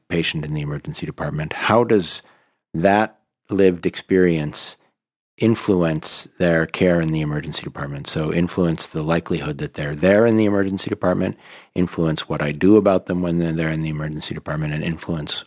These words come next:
what, how they go home or not. And so what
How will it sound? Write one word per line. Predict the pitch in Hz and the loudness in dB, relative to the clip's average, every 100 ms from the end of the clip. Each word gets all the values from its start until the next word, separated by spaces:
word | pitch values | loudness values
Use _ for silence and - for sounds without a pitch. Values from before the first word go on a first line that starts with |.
| - | -8
what, | 82 78 _ _ _ _ | -6 -6 _ _ _ _
how | 85 87 | -2 0
they | 78 | -2
go | 71 76 | -4 -6
home | - 78 69 _ _ _ _ - _ _ 98 | -4 -6 -8 _ _ _ _ -20 _ _ -6
or | 82 | -4
not. | 76 69 - _ _ _ - - - - _ | -2 -4 -8 _ _ _ -20 -20 -20 -20 _
And | - 90 90 92 90 85 - _ _ | 0 2 4 4 4 2 -6 _ _
so | - - 98 92 | -2 4 6 8
what | 95 120 - | 8 4 0